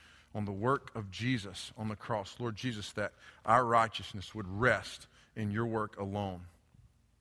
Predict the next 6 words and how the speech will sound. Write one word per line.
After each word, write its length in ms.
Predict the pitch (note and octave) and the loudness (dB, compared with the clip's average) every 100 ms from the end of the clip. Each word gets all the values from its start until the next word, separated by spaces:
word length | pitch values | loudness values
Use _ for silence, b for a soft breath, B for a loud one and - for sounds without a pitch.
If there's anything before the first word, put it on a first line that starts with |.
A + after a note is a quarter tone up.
| _ _ - | _ _ -10
that 140 | G#2+ | -4
we 100 | A#2+ | -2
would 100 | B2+ | 0
understand 580 | B2 G#2 - A#2+ A2 F#2+ B B B | 0 -2 -4 -2 -2 -4 B B B
that 140 | - A2 | -4 -4
you 480 | G#2 A#2+ D#3 A#2+ | -2 0 2 2